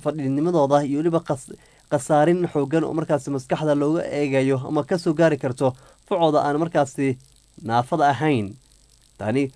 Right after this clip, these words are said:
waxay markaasi ka liidaysaa awoodda qofka uu heli karo. Tani waxay markaasi sida gaarka ah runta ugu sheegi kartaa carruurta wuxuu asaga yahay kaga turjumayso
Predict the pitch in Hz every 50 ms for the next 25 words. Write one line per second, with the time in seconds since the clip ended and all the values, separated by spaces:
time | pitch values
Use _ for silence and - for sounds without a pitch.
0 | _ _ - 123 120 139 151 165 165 - 151 139 - 160 - - 202 202 175 156
1 | 143 135 127 - 151 139 123 135 147 147 165 170 151 165 143 - - 185 170 -
2 | - 165 151 156 135 131 170 156 120 - - - 107 - - _ _ _ _ _
3 | _ - 120 127 147 156 147 - - _ _ - 117 127 143 160 175 170 - 147
4 | 131 - 127 - 185 175 165 151 135 123 165 165 165 160 160 - 147 135 131 127
5 | 143 175 175 170 170 170 151 151 170 190 165 - 175 151 139 131 147 131 - -
6 | 139 131 127 - - - _ - - 135 147 180 175 170 165 147 151 165 170 165
7 | 147 151 147 - - 185 160 151 143 143 139 139 135 135 156 147 170 185 175 -
8 | 170 156 170 165 160 143 131 - - 139 139 131